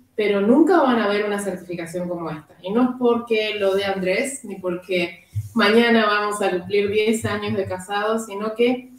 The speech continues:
específicamente porque es una certificación que yo sé cómo él trabaja, yo lo veo trabajar, em, sé perfectamente cómo ha transformado los equipos,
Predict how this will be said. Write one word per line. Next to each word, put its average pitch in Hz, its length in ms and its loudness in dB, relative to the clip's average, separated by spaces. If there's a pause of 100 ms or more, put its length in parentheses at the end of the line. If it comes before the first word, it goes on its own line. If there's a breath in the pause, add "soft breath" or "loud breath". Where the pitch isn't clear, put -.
(120)
específicamente 233 1000 0
porque 220 480 -4
es 285 440 -4
una 240 320 2
certificación 214 1080 -4 (640)
que 190 380 2
yo 226 160 -2
sé 269 160 -2
cómo 233 200 2
él 196 100 -2
trabaja, 190 720 -4
yo 208 80 -6
lo 185 140 -2
veo 220 300 0
trabajar, 202 680 -8 (600 soft breath)
em, 185 760 0
sé 240 200 0
perfectamente 226 800 0
cómo 240 360 4
ha 240 140 0
transformado 233 680 0
los 226 220 -4
equipos, 190 640 -6